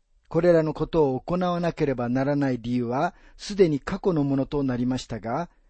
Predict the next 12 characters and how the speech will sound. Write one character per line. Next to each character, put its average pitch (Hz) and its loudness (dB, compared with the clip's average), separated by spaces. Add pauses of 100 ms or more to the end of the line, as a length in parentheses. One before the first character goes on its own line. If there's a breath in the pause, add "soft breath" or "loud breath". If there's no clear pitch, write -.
(160)
そ - -2
れ 208 6
で 190 6
も、 117 -2 (360)
こ 175 0
れ 170 4
ら 147 2
す - -6
べ 180 2
て 139 -2
に 117 -2
は、 107 -8